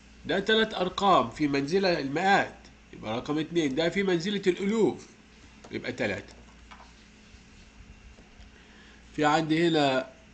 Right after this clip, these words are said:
الأرقام كلها ألوف، طيب آخد أربعة وصفر، أربعة وصفر،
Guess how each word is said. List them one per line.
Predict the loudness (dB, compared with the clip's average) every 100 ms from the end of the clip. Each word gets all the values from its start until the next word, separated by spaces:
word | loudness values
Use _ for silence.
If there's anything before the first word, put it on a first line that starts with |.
| -20 -20 -14 -6
الأرقام | -4 -2 -4 -2 -4 -2
كلها | 0 0 0 0 -2 -2 0
ألوف، | 2 0 -2 -10 -4
طيب | 0 2 0 -6 -18 -10
آخد | -4 -4 -2
أربعة | -4 -2 0 0
وصفر، | 0 -2 -4 -8
أربعة | -10 -4 0
وصفر، | 0 -2 -4 -4 -10